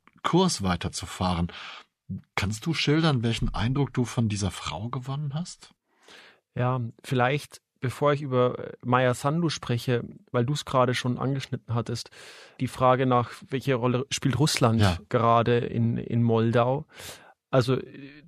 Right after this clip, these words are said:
Speaker 2: der Kreml ist natürlich zutiefst unglücklich darüber, dass in Moldau eine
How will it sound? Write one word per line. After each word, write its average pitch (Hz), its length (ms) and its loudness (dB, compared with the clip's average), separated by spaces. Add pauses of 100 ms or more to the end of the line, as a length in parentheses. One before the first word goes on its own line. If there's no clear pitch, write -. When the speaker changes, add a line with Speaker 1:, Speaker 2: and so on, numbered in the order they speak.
Speaker 2:
der 120 120 2
Kreml 175 560 0 (220)
ist 151 200 -4
natürlich 139 800 -2 (720)
zutiefst - 460 -2
unglücklich 135 680 2
darüber, 117 680 2 (680)
dass - 380 2
in 123 240 2
Moldau 135 680 4
eine 120 360 2